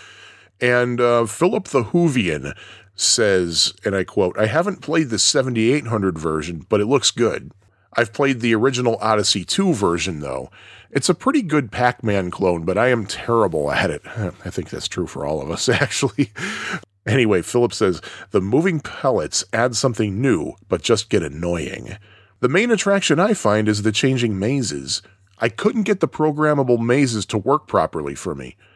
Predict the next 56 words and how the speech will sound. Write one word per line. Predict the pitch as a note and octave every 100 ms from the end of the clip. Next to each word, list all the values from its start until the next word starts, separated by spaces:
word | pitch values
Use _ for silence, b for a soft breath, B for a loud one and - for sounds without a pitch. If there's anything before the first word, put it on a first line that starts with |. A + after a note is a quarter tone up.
| b b -
I |
find | G2+ C3+ A#2+
it | G#2
hard | A#2 A#2+
to | G#2+
control, | G#2 F#2+ - E3+ D#3+
but | A#2+ G#2
that's | A#2 -
mainly | A#2+ A2+ A2
because | G#2+ A2+ F2+
the | G#2 G2
Odyssey | G#2+ G#2 - G2
two | - D3+ C3
was | G#2 F#2+
the | G2+
first | - A#2 -
console | - G2+ F#2+ F#2+ E2+
I | E2
played | - E2 D2
with | D2+ -
a |
joystick. | D#2 D3+ G3 - C2+ B1+ - B B B B
For | A#2+
most | A#2 B2 -
of | G#2
my | F#2
gaming | F#2+ E3 C3+ G#2
life, | F#2+ F#2 G2
I |
have | F2+ E2
been | E2+
using | D#2+ D2+ E2+ E2
D-pads." | A2 B2 - D#2+ B1 C#2 - B B B B B B - -
Sorry, | - C3 A2+
it's | G#2 -
not | F2+
especially | - G#2+ - F2+
relevant. | F2 G2 F2 D2+ C#2+
Uh, | E2+ -
uh, | D#3+
Philip, | - A4+ E4
actually, | C#4+ F#4 - F4
Philip, | - F#4+ F#4+
that's | D4+ -
actually | C4+ C4+ - C4+
very | A3+ B3 E4
relevant, | G3+ B2+ E2 E2+ -
I | F2
think. | - F#2
Thank | - A#3 C#4
you | B3
for | G#3+
your | G#3 F#3+
thoughts | G3 B3 -
on | G2+
that. | F#2 E2+